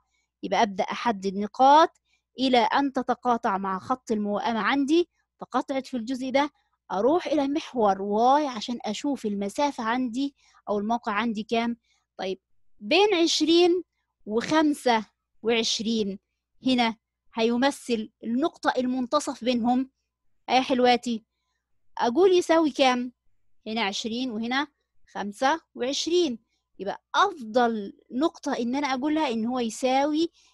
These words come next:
اتنين وعشرين ونص، يبقى هنا أقول ممكن يساوي اتنين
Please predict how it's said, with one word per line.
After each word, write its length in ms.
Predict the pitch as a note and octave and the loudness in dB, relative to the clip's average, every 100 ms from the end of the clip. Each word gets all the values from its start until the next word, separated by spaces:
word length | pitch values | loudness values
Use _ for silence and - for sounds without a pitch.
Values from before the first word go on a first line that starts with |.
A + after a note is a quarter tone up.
| _ G#3+ | _ -10
اتنين 500 | A#3+ B3 C4+ A3+ G#3 | -4 -2 -2 -2 -2
وعشرين 800 | C4+ D4+ C#4+ - C4 D4 D#4 C#4 | -2 -2 -4 -6 -2 -2 0 -2
ونص، 560 | A3+ A3+ D4 - - _ _ _ - | -4 -4 -6 -8 -16 _ _ _ -10
يبقى 280 | F3 A3+ | -6 -4
هنا 220 | B3 D4+ E4+ _ _ - | 0 0 0 _ _ -10
أقول 320 | G3 A3 G#3 | -6 -4 -4
ممكن 320 | A#3 A#3 G#3+ | -4 -6 -6
يساوي 480 | G3+ A#3+ C4 C#4+ - | -4 0 0 -2 -6
اتنين 560 | G#3+ G#3 B3 C#4+ E4 | -8 -6 -4 -2 -4